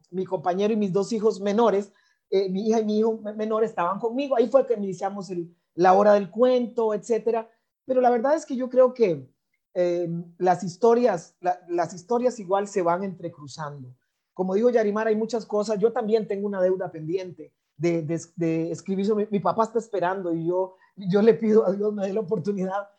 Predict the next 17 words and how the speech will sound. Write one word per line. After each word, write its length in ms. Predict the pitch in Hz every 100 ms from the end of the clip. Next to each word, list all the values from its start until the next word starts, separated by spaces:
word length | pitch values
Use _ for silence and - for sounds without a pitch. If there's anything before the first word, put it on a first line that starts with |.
| _
de 100 | 185
escribir 540 | 190 202 202 214 214 -
mientras 420 | 196 220 180 190
él 100 | 208
esté 300 | 208 - 208
con 200 | 202 185
nos-, 200 | 180 196
con 240 | - 185 180
nosotros, 420 | 180 202 220 208
porque 400 | 196 160 185 160 _
él 180 | - 196
tiene 400 | 226 220 220 180
puesta 300 | 214 208 226
su 140 | 196 190
esperanza 540 | 170 185 185 208 214
en 100 | 202
mí 280 | 240 240